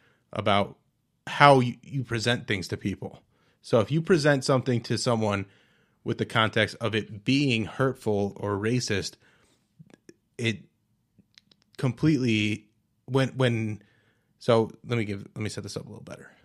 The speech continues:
So when you walk around as a white person in the Philippines, the racial slur is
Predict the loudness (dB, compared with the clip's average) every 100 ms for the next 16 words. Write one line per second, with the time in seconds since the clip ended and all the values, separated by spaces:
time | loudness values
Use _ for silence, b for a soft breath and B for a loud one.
0 | _ 2 4 4 0 -2 0 2 0 0
1 | 0 2 4 4 4 0 -2 0 0 0
2 | -4 -2 -4 -4 -4 -4 -6 -8 -10 -16
3 | _ _ _ _ -8 -4 2 2 2 0
4 | 0 -6 -4 -2 -2 -4 _ _ _ _
5 | _ _ _ _ _ _ _ -4 -2 -4
6 | -14